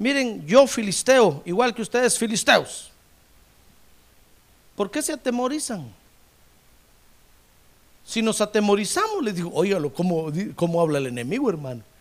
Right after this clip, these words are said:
Si nos atemorizamos, les digo, vamos a perder la batalla y vamos a llegar a ser esclavos de esos israelitas. Ellos han sido nuestros esclavos por todos estos años, les dijo.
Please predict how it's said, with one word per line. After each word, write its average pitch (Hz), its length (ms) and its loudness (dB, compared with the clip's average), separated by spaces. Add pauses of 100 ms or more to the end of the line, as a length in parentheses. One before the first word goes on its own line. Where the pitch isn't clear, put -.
(400)
Si - 160 -2
nos 208 180 0
atemorizamos, 208 760 -2
les 254 80 -6
digo, 208 120 -6
vamos 247 240 -2
a - 80 -6
perder 190 240 -2
la 220 100 0
batalla 226 480 2 (160)
y 170 100 -6
vamos 233 320 -2
a 175 60 -2
llegar 165 240 -4
a 196 60 -6
ser 214 160 -4
esclavos 214 560 -2
de 202 80 2
esos 185 240 -6
israelitas. 147 800 -6 (1080)
Ellos 349 440 10
han 247 120 4
sido 277 260 0
nuestros 202 340 -2
esclavos 254 460 -2
por - 180 -4
todos 226 240 -4
estos 220 280 -4
años, 214 240 -2
les 170 140 -6
dijo. 156 240 -12